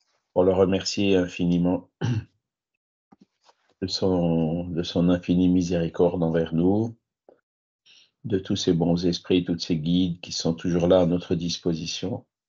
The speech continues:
À partir du moment où simplement on les écoute, on fait cet effort de notre côté de, de déplier un peu nos antennes, de cultiver des bonnes pensées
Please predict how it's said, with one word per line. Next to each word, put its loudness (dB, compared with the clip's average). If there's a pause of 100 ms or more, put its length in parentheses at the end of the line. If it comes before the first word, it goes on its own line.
(680)
À -10
partir 0
du 0
moment 6
où 0
simplement 0
on 0
les -2
écoute, -8 (140)
on -18
fait -4
cet -4
effort 4
de 0
notre -4
côté 0
de, -12 (1700)
de 0
déplier 2
un 4
peu 2
nos 0
antennes, 0 (840)
de -8
cultiver 0
des 2
bonnes 0
pensées 2